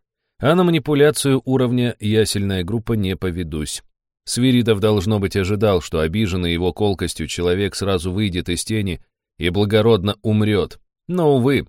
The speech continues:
вынужден разочаровать. Я стоял, прижавшись к стволу дерева, и размышлял. По всему выходило, что отступить в лес было бы самым благоразумным поступком. Барон себя всецело закопал — и уже не выпутается.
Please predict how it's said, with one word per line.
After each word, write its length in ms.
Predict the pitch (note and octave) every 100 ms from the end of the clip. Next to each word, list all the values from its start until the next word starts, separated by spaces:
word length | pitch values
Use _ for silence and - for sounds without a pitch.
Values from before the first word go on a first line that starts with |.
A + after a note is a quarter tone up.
| _ -
вынужден 640 | D#2+ G2 G2+ F#2+ D#2+ F2+
разочаровать. 760 | F2+ E2+ F2+ G2+ F#2 F#2+ E2 - _ _ _ _ _ _ _ _ _ -
Я 260 | E2 A#2+
стоял, 460 | - A#2+ B2+ C3 A2+
прижавшись 640 | G#2+ G#2+ A#2+ A2+ G#2+ F#2+
к 60 | -
стволу 380 | G2 G#2+ G#2+
дерева, 400 | F#2 B2 B2 G2+
и 220 | F#2+ - A2
размышлял. 760 | G2+ F#2+ G2+ - G2+ C2 - _ _ _ _ -
По 100 | D2
всему 320 | - C3 E3
выходило, 600 | C#3 - A#2+ D#3 G#2 C#2+ _ _ _ _
что 200 | - G2+
отступить 500 | A2 - C3 D3+ A#2+
в 60 | C3
лес 220 | D3 G2+
было 200 | B2 B2+
бы 120 | A2
самым 420 | - C#3+ C#3+ C3+ A#2+
благоразумным 680 | A#2+ A#2+ B2 A2 A2+ G#2
поступком. 560 | F#2+ A2 - F2+ - A#1 _ _ _ _
Барон 340 | - E2 D3 E3+
себя 300 | - G#2+ A2
всецело 460 | - F#2+ B2 G#2+
закопал — 600 | F2+ F#2+ F2+ - B2+ C#3 - _ -
и 100 | E2
уже 220 | F2+ B2+
не 120 | C3+
выпутается. 760 | F2 F2 E2+ F#2 F2+ - F#2